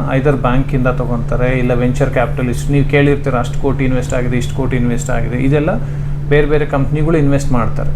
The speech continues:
ಇನ್ವೆಸ್ಟ್ ಮಾಡಿ ಅವ್ರು ಲಾಭ ತೊಗೊತಾರೆ, ಇಲ್ಲ ಬ್ಯಾಂಕಿಂದ ತೊಗೊಂಡ್ರೆ ಅವ್ರಿಗೆ ಇಂಟ್ರೆಸ್ಟು ಅದೆಲ್ಲ ಮಾಡಿ ರಿಟರ್ನ್ ಮಾಡ್ತಾರೆ.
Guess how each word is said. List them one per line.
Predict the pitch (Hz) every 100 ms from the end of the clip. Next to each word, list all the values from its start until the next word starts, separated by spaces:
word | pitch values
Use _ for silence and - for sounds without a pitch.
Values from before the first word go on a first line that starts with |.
| - - - -
ಇನ್ವೆಸ್ಟ್ | 156 175 160
ಮಾಡಿ | 175 196
ಅವ್ರು | 233 190
ಲಾಭ | 156 147 151
ತೊಗೊತಾರೆ, | 147 123 120 113 127
ಇಲ್ಲ | 147 165
ಬ್ಯಾಂಕಿಂದ | 151 151 147 170
ತೊಗೊಂಡ್ರೆ | 170 156 160 202
ಅವ್ರಿಗೆ | 180 175 196 220 202 -
ಇಂಟ್ರೆಸ್ಟು | 147 143 147 143
ಅದೆಲ್ಲ | 147 131 131
ಮಾಡಿ | 135 131 170
ರಿಟರ್ನ್ | 147 135 117
ಮಾಡ್ತಾರೆ. | 110 104 - - - - -